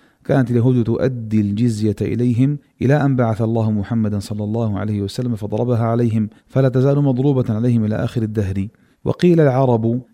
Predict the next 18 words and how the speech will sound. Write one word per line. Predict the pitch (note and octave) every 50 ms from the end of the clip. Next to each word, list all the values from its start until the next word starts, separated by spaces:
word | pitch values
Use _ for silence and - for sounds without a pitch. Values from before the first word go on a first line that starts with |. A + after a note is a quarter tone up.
| _ -
كانوا | C#3+ C#3 C#3+ D#3 D#3 D3+
يجبون | D3 C#3+ C3 A#2 A#2 B2+ D3 D3 C#3 C3
الخراج | A#2+ A2 - - A#2+ A2+ A#2 B2+ C3 B2 A#2
من | A2+ A2+ A2 A2
اليهود"، | G#2+ G#2 G2+ F#2+ G#2+ G#2 G#2+ A#2 A#2 G#2+ - - _ _ _ _ _ _ -
قاله | B2 B2 B2 B2 A#2 A2+
ابن | G#2+ A2 G#2+ G#2 G2
جبير. | G#2 G2 G#2 A#2 B2+ C#3+ D3+ D#3 C3 - - _ _ _ _ -
وقال | A#2+ - C#3+ D#3 D#3+ D3+
السدي: | C#3+ - - C#3+ C3 B2 A2+ A2+ C#3+ D3 C3+ A#2+ A#2+
"بعث | A2 G2+ G#2 G#2+ B2 B2 A#2+ - C3
الله | A#2+ A#2+ B2+ C3+ B2+ A2+ A2+
عليهم | G2+ G#2+ A#2 B2+ B2 A2+ G#2+ A2 A#2+ B2+ B2
العرب | A2+ G#2 G2 G#2 A#2 A#2+ A2+ G#2+ G2 G2+ G2+ G2+ G2 - _ _ _ _ _ _ _ -
يأخذون | G#2 - - - A#2+ A#2+ C3+ C3+ B2+ B2
منهم | C3 B2+ A#2+ A#2 A2+
الجزية | A2 G#2 A2 C3+ B2+ A2+ A2 B2 A#2+ A#2 -
ويقتلونهم". | A#2 A#2 A#2+ A#2+ - - - A#2+ A2+ A#2+ A#2+ A#2 A2 G2 G2 A2+ G#2 F#2